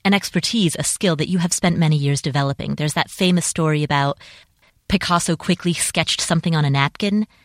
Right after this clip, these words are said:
and somebody wanted to, uh, buy it from him. And he said, "All right, that'll be," and he quoted some very high number, like, "That'll be five thousand dollars." And the person was like, "What? It just, it took you a couple of minutes to draw that." And he said, "No,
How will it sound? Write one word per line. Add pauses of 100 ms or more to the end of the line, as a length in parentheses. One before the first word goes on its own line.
(180)
and
somebody
wanted
to,
uh,
buy
it
from
him. (360)
And
he
said,
"All
right,
that'll
be," (340)
and
he
quoted
some
very
high
number,
like,
"That'll
be
five
thousand
dollars." (340)
And
the
person
was
like,
"What?
It
just,
it (160)
took
you
a
couple
of
minutes
to
draw
that." (340)
And
he
said,
"No,